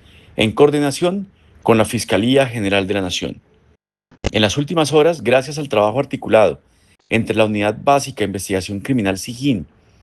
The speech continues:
el Cuerpo Técnico de Investigación C T I y bajo la coordinación de la Fiscalía cuarenta y ocho Seccional, fue materializada en el municipio de San Sebastián de Mariquita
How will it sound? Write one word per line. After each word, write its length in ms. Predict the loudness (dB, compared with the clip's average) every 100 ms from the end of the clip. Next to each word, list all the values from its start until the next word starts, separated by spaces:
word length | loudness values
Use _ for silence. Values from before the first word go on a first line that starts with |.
| _ _ _ _
el 180 | -4 -2
Cuerpo 400 | 4 4 4 -2
Técnico 440 | 2 0 -2 -2
de 60 | -2
Investigación 720 | -2 -4 -2 -4 -2 -4 -4
C 180 | -2 -2
T 160 | -2 -2
I 260 | -2 -6 -12 _ _ _ _
y 120 | 4
bajo 200 | 4 6
la 140 | 0 0
coordinación 500 | -4 -2 -4 -4 0
de 80 |
la 80 | 0
Fiscalía 480 | 0 -6 -4 -2 -2
cuarenta 380 | 2 0 2 -2
y 80 | -2
ocho 180 | -4
Seccional, 560 | -6 -6 -4 0 0 0 _ _ _ _ _ 2
fue 220 | 4 6 6
materializada 920 | 4 -2 -2 -2 -2 2 2 2 -2
en 160 | -6 -4
el 60 |
municipio 580 | -4 -4 -4 -4 -2 0
de 80 | 0
San 180 | -2 -10
Sebastián 400 | -8 -8 -4 -4
de 80 | 0
Mariquita 640 | -2 -2 -8 2 0